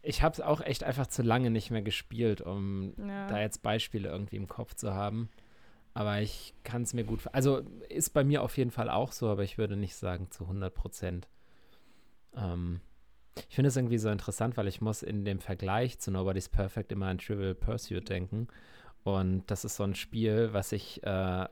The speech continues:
Speaker 1: was eigentlich auch Nobody's Perfect sein könnte, weil das sind einfach immer so Fragen, so die angeblich Allgemeinbildung sind, wo ich so Lichtjahre von entfernt bin. <laughs> Und ich
Speaker 2: Ist das
Speaker 1: glaube
Speaker 2: das mit diesen verschiedenen Farben?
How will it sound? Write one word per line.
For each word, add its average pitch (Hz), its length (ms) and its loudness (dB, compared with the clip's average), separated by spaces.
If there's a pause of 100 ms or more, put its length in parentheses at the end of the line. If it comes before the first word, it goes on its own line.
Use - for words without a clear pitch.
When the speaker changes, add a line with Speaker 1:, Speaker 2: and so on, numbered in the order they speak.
Speaker 1:
was - 240 -2
eigentlich 110 520 -2
auch 98 200 -2
Nobody's 92 400 0
Perfect 98 440 -2
sein 90 260 0
könnte, 98 440 -2
weil 92 140 0
das 92 120 -2
sind 104 100 0
einfach 95 220 -2
immer 101 180 0
so 98 100 -4
Fragen, 98 640 0 (800)
so 92 360 0
die 104 260 -4
angeblich 104 520 0
Allgemeinbildung 92 800 0
sind, 95 380 -2
wo 90 100 0
ich 92 180 -2
so 92 380 0 (640)
Lichtjahre 95 720 -2
von 95 220 -4
entfernt 95 540 -4
bin. 85 280 -2
<laughs> - 0 -
Und 101 140 2 (100)
ich 131 60 -2
Speaker 2:
Ist - 120 -6
das - 80 -4
Speaker 1:
glaube 277 240 2
Speaker 2:
das 254 120 2
mit 247 120 0
diesen 233 180 0
verschiedenen 226 600 4
Farben? 214 500 2